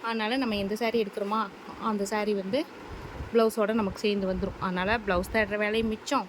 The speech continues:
ஒரு சேலைக்கு ஒம்பது சேலை வந்து நமக்கு வந்து கீழே விழுகாது. எதை எடுக்கிறோமோ அதை அழுங்காம எடுத்துட்டு அழுங்காம வச்சிடலாங்க. அதுக்காக தான் இந்த வேலையை பார்த்து வச்சுருக்கேன்.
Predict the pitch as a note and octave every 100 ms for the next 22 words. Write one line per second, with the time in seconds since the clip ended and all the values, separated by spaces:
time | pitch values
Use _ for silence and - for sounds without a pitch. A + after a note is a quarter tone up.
0 | - F3+ F3+ G3 G3 A3 G3 F#3+ G#3 G#3
1 | G3+ G#3+ G#3 G3+ G3+ G3 G3 G3 G#3 -
2 | A3 G#3 A3 B3 A#3+ F3 - - - -
3 | - G3 G#3+ C4+ G#3+ G#3 G#3+ A#3 G3+ F#3
4 | - F#3 G3+ G#3 A3 B3+ G#3 A3 A3 A3
5 | F3+ F3+ G3 F3 F3+ F3 E3+ - - -
6 | - - - - F3+ G#3 G3+ F3+ G#3+ F#3+
7 | F3+ F3+ F#3 F#3 F#3 F3 F3+ E3+ G3